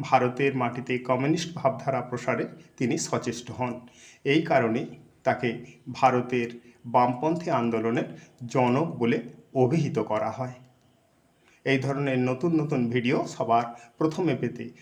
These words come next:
আমাদের চ্যানেলটি পাশে থাকো এবং বন্ধুদের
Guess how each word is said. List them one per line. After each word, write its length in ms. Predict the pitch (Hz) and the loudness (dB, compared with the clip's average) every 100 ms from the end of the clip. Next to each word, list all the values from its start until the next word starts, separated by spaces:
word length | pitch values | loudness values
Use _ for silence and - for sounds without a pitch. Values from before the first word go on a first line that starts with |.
| - | -4
আমাদের 380 | 135 117 117 120 120 | 0 0 0 -2 -2
চ্যানেলটি 460 | 120 110 117 170 175 - - - - - | -2 0 -2 -2 -4 -8 -18 -20 -10 -2
পাশে 300 | 110 - 143 | -2 0 -4
থাকো 300 | 135 139 180 - - _ - | -4 -6 -8 -12 -20 _ -6
এবং 200 | 113 117 110 | -2 0 0
বন্ধুদের 520 | - 120 135 175 113 | 0 0 -2 -2 -2